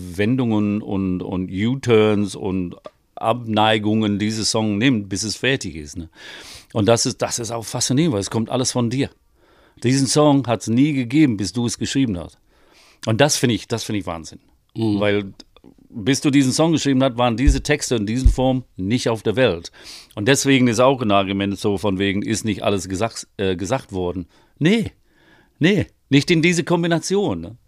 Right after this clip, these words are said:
Speaker 1: Und das, das finde ich interessant. Wann war der Moment für dich, wo du gesagt hast, okay, es ist jetzt keine Horrorgeschichte mehr,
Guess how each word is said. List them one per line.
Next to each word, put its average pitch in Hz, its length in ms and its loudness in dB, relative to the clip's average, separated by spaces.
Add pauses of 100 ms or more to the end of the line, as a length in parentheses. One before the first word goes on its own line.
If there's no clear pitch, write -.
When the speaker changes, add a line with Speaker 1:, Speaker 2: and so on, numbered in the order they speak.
(640)
Speaker 1:
Und 101 100 -4
das, 110 200 -4
das 131 180 -2
finde 139 180 0
ich 90 100 -10
interessant. 92 580 -8 (280)
Wann 156 340 0
war 165 160 4
der 147 100 0
Moment 135 480 0
für - 240 -4
dich, 131 440 -4 (600)
wo 110 460 -2
du 113 200 -2
gesagt 107 360 -2
hast, 101 180 -6
okay, 98 420 -6
es 90 140 -8
ist 101 140 -6
jetzt 104 160 -4
keine 92 260 -6
Horrorgeschichte 113 720 -4
mehr, 151 300 -4